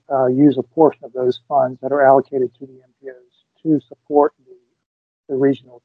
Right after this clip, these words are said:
T D M efforts. And of course, the, um, the M P Os also,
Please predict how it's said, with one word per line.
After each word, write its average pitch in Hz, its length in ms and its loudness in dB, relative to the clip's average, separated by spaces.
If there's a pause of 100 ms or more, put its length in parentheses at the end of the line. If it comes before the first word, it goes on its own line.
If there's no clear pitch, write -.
T 147 100 -8
D 131 100 -14 (100)
M 131 140 -16 (100)
efforts. 131 300 -4 (1200)
And 139 360 -2 (360)
of - 120 -18
course, 143 360 0
the, 135 400 -2
um, 123 380 -10 (1120)
the 131 220 -4 (520)
M 165 140 0
P 143 160 2
Os 143 240 4
also, 143 600 2